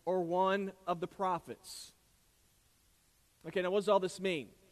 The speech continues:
Let's start off where, where Jesus was speaking. Jesus was in a region, it's called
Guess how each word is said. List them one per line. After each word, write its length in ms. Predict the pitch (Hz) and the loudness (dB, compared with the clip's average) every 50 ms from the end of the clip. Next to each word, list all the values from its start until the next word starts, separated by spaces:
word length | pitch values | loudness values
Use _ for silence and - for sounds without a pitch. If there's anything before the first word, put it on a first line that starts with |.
| _ _ _ _ _ _ _ _ _ _ - | _ _ _ _ _ _ _ _ _ _ -2
Let's 200 | 185 220 208 - | 0 0 0 0
start 260 | - 269 262 254 240 | 0 0 2 4 4
off 160 | 208 180 - | 2 2 2
where, 120 | 196 196 | 0 0
where 200 | - 175 190 196 | 0 2 0 0
Jesus 540 | 175 147 165 202 214 220 190 196 202 - - | 0 -2 -4 -4 -4 -4 -4 -6 -8 -8 -6
was 160 | 180 180 170 | -6 -6 -6
speaking. 580 | - - - - 214 214 202 - 160 156 143 143 | -8 -10 -6 -4 -2 -2 -2 -4 -6 -8 -8 -8
Jesus 580 | 135 160 208 220 254 262 247 294 269 254 - - | -6 -6 -2 -2 -2 0 0 0 0 0 -2 -2
was 200 | 220 214 180 185 | -2 -2 0 0
in 200 | 202 196 196 185 | 0 0 0 0
a 60 | 170 | -2
region, 540 | 165 170 185 208 220 226 220 190 151 170 165 | -2 -2 -4 -2 -2 -2 -4 -4 -6 -8 -8
it's 80 | 165 - | -6 -2
called 220 | - 190 170 - | -2 -2 -2 -2